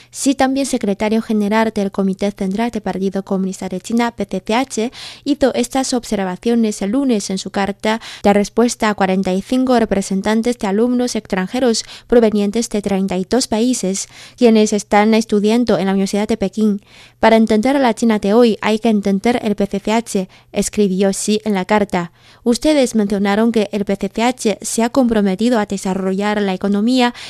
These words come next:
erradicar la pobreza y ayudar activamente a otros países a combatir la covid diecinueve", expresó Xi. "El P C C H está comprometido con estos objetivos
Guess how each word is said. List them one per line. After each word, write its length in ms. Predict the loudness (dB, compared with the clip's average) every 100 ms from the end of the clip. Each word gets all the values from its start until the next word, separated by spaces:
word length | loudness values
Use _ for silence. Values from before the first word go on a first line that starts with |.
| -8
erradicar 560 | 2 4 4 0 0 0
la 120 | 0
pobreza 560 | 0 0 0 0 -2 -4
y 120 | -2 0
ayudar 380 | 2 2 2
activamente 720 | 0 -2 -2 0 2 0 0 -2
a 140 | -2
otros 320 | -2 -2 -2
países 500 | -2 -2 -2 -2 -4
a 80 | -6
combatir 500 | -2 0 0 -2 -2
la 120 | -2
covid 240 | -2 -2 -2
diecinueve", 640 | -6 -4 -2 0 0 -2 -6 -20 -10
expresó 500 | -8 -8 -4 -4 -2
Xi. 380 | -4 -4 -2 -4 -6 -20 -4
"El 100 | 0
P 100 | 2 2
C 120 | 0
C 140 | 0
H 340 | -2 0 -2 -2
está 300 | -6 -4 -4
comprometido 800 | -2 0 0 -2 0 0 0 0
con 220 | 0 0
estos 320 | -2 -4 -6
objetivos 760 | -6 -6 -6 0 2 2 -2